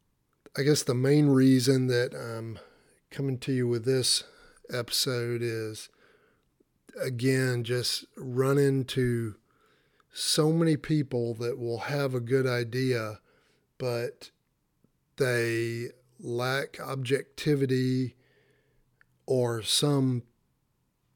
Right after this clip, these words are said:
reasonable discipline in forming, forming a conclusion, and they get off into extremes,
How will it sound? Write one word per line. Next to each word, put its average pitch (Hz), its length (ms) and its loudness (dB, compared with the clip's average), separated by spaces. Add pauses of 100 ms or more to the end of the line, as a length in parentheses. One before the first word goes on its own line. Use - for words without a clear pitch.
(440)
reasonable 127 880 2 (380)
discipline 131 720 2
in 117 180 -6
forming, 131 880 -4
forming 135 400 0
a 110 140 -8
conclusion, 117 1040 0 (720)
and 127 160 -6
they 117 80 -2
get 143 240 2
off 151 300 0
into 127 320 0
extremes, 123 1080 -4